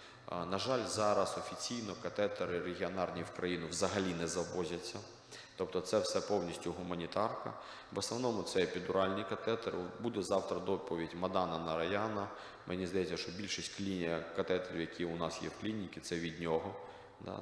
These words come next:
то есть у них там, я так розумію, Ректор шість не дуже пользується популярністю,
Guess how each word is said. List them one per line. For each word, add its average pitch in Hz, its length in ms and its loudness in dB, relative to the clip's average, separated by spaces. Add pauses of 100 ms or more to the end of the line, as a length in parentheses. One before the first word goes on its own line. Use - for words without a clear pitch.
то 82 60 -2
есть 82 280 -4
у - 40 -6
них 95 160 0
там, 85 240 0
я 82 60 2
так - 220 -4
розумію, 90 420 0
Ректор 95 300 4
шість - 340 0
не 85 60 -4
дуже 85 280 -2
пользується 80 640 -2
популярністю, 101 840 2